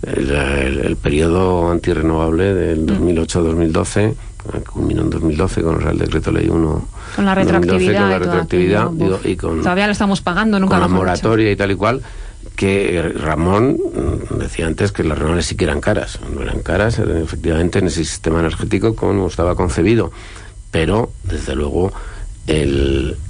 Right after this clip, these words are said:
Speaker 1: el excesivo, la excesiva retribución que tuvieron aquellos dos mil y pico, dos mil ochocientos megavatios instalados entre dos mil y dos mil ocho, eh, era, se podía pagar, esta sociedad lo podía pagar perfectamente, mm,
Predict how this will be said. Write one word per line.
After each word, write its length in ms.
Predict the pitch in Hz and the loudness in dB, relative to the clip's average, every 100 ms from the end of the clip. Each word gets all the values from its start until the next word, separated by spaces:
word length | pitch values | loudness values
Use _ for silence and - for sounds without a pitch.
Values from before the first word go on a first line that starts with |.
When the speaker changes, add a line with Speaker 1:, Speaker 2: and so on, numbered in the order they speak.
| - | -4
Speaker 1:
el 160 | 92 82 | 0 0
excesivo, 800 | 76 - 69 - 101 107 104 98 | 0 -2 -2 2 4 4 4 2
la 280 | 92 95 92 | 0 -2 -2
excesiva 500 | - 80 - 104 101 | -2 -2 0 2 2
retribución 640 | 92 87 80 85 117 110 | 0 0 2 2 2 2
que 120 | 87 | 0
tuvieron 420 | - 80 85 82 | -2 -2 0 0
aquellos 380 | 82 82 82 82 | 0 0 0 0
dos 180 | 80 80 | 0 0
mil 180 | 85 82 | 0 0
y 40 | |
pico, 280 | 80 80 85 | -2 -2 0
dos 220 | 80 76 | 0 0
mil 160 | 90 82 | 0 0
ochocientos 400 | 82 - 87 82 | 0 0 0 0
megavatios 640 | 80 80 85 87 85 82 - - - - | 0 2 0 2 0 0 -6 -12 -12 -8
instalados 400 | 80 - 82 85 | -4 -2 0 0
entre 200 | 85 80 | 0 0
dos 100 | 80 | 2
mil 160 | 87 87 | 2 2
y 40 | |
dos 160 | 85 82 | 2 2
mil 220 | 85 82 | 2 2
ocho, 320 | 85 - 110 120 - - - - - | 0 0 0 -2 -10 -12 -4 -4 -2
eh, 560 | - 87 - - 160 - - - - - - - - - - - | 0 0 2 0 -2 -6 -12 -10 -8 -8 -8 -8 -10 -10 -12 -6
era, 300 | - 101 107 | 0 2 2
se 160 | 113 101 | 2 0
podía 320 | 90 95 107 | 2 2 2
pagar, 320 | 104 95 101 | 2 2 2
esta 200 | 98 - | 0 0
sociedad 320 | 90 95 95 92 | 0 0 0 0
lo 100 | 82 | 2
podía 200 | 87 92 | 0 0
pagar 240 | 90 90 | 0 -2
perfectamente, 800 | - - 95 104 92 101 104 139 - - - - - - | -2 -2 0 2 2 2 2 -2 -2 -12 -14 -12 -10 -2
mm, 260 | 104 92 | 2 2